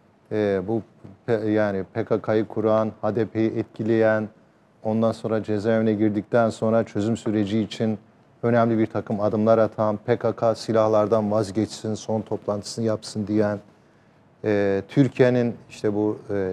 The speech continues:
iki bin on üç yılında Nevruz'daki mektup vesaire o açıklamaları düşündüğümüz zaman, e, hala bence H D P üzerinde de ciddi bir etkiye sahip Abdullah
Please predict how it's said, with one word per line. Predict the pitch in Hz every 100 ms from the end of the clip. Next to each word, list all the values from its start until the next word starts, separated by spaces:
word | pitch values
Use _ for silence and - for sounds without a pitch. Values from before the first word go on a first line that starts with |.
| 92
iki | 113 117
bin | 120
on | 120
üç | 113 110 110
yılında | 107 110 104 107 101 -
Nevruz'daki | 113 110 104 - - - _ _ _ _ _ _ 113 110 101 101 - 113
mektup | 113 113 - 113 - -
vesaire | 110 104 - 107 101
o | 98 110
açıklamaları | 104 - 107 104 107 104 98
düşündüğümüz | 98 - 107 117 147 143
zaman, | 107 101 139 165 _ _ _ _ _ _ -
e, | 107 98 95 95 -
hala | 117 143 151 127 123 110 - - - -
bence | 123 120 117
H | 104 123
D | 123
P | - 117
üzerinde | 101 95 107 113 117
de | 104
ciddi | 95 110
bir | 147 127
etkiye | - - 92
sahip | - 82 76 - _ _ _ _ _
Abdullah | 101 - 101 98